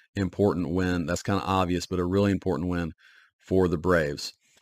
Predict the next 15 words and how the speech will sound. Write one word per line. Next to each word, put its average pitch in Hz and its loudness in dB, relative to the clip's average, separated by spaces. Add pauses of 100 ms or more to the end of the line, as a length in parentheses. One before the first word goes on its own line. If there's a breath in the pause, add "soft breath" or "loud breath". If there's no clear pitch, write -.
So 113 6
the 101 6
comeback 135 8
win 117 6
in 98 2
game 117 4
two 104 4
saves 113 2
the 107 2
Braves 98 4
from 95 -2
the 87 -2
very 110 6
difficult 98 2
task 82 -2